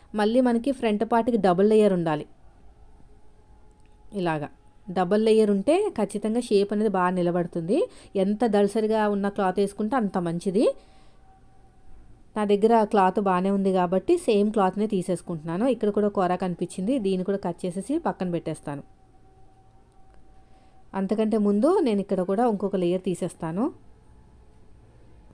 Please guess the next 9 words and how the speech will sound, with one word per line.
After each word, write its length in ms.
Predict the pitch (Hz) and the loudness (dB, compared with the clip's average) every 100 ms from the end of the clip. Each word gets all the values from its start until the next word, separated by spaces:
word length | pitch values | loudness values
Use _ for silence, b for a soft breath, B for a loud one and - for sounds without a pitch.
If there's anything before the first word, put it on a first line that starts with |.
| - | -10
తీసేసుకుంటే 640 | 208 185 208 - 202 202 339 403 | -6 -2 -2 -2 -4 0 0 0
మనకి 220 | 247 214 233 208 | -2 -2 -4 -4
కుట్టేటప్పుడు 580 | - 208 208 202 220 359 370 - - - - 190 | -2 -2 -2 0 0 0 -2 -10 -20 -20 -8 -6
అటు 160 | 185 214 | -4 -2
ఇటు 180 | 202 202 196 - - - | 0 2 0 -2 -12 -6
చూసుకోకుండా 540 | 202 - 190 202 240 262 | -4 -2 -2 -2 -2 0
ఫాస్ట్గా 360 | 190 180 - 202 | 0 0 0 -2
కుట్టేయచ్చు. 440 | 202 - 156 - - - - b b b b - - - - - - - - - - - - - 202 | -2 -4 -4 -6 -16 -18 -20 b b b b -20 -20 -20 -20 -20 -20 -20 -20 -20 -20 -20 -20 -4 0
మ్యాక్సిమం 480 | 208 208 226 294 | 2 2 2 2